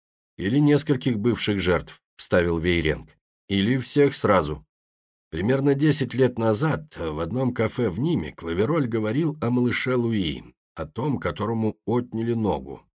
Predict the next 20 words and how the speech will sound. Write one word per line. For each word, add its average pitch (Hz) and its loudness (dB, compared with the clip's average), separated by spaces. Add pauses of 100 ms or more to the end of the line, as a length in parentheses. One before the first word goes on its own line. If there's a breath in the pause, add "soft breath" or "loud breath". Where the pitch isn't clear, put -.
(160)
Малыш 139 2
Луи 139 4
ему 160 2
угрожал. 135 2 (440)
Клавероль 98 4
над 110 0
ним 117 2
посмеялся, 120 0
как 78 -12
в - -10
старые 107 0
добрые 101 0
времена. 95 0 (380)
А 87 0
Луи 95 0
посоветовал 160 -2
быть 156 -2
осторожным, 95 2
потому 82 -4
что - -8